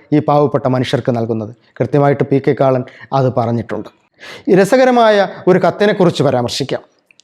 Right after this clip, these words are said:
പണ്ട് ആയിരത്തി എണ്ണൂറ്റി നാൽപത്തി മൂന്നിൽ ബ്രിട്ടീഷുകാർ ഈ പറയുന്ന, ഏ,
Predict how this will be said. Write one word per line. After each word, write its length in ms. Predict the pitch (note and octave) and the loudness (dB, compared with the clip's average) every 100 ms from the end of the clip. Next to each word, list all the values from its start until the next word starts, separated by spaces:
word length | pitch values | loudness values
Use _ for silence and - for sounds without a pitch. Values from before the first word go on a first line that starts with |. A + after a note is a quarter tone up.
| _ _ - - | _ _ -6 0
പണ്ട് 200 | E3 F3 | 2 4
ആയിരത്തി 360 | F3+ G3+ G#3 | 4 2 2
എണ്ണൂറ്റി 280 | G#3 G#3 G#3 | 2 2 2
നാൽപത്തി 400 | F#3+ F#3+ G3+ G#3 | 2 2 0 2
മൂന്നിൽ 260 | G3 G3 F#3 | 2 4 4
ബ്രിട്ടീഷുകാർ 600 | F3 F3 G#3 A3+ G#3 G3+ | 2 0 0 2 2 2
ഈ 80 | A3 | 2
പറയുന്ന, 440 | G#3 G3+ G3+ G3+ G#3 - - | 2 2 2 2 0 -6 -14
ഏ, 40 | - | -2